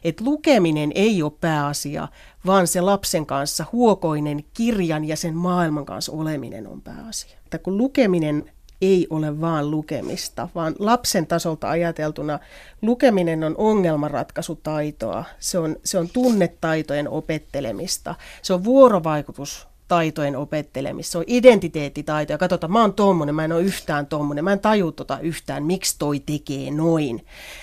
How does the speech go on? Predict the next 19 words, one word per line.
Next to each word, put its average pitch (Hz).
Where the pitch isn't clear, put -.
Sen 262
lisäksi 214
otin 185
tässä 170
esimerkin 160
Tammenkultaisista 156
kirjoista, 147
mulla 151
on 143
täällä 160
studiossa 170
Suuri 180
Intiaani 156
ja 160
Pieni 160
Intiaani. 151
Lukeminen 247
synnyttää 220
skeemoja, 156